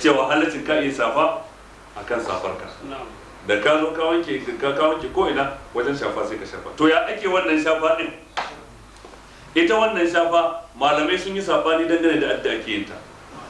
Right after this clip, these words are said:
Speaker 1: Waɗansu wajen kaifiyar safan suka ce hannunka na dama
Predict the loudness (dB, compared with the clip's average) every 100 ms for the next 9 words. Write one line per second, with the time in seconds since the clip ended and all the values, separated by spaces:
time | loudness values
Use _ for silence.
0 | -6 2 4 4 2 4 4 2 0 2
1 | 2 2 0 2 2 2 2 -2 -6 -18
2 | -20 -10 0 2 2 2 2 2 0 0
3 | -2 -4 -2 2 2 4 2 2 2 0
4 | -4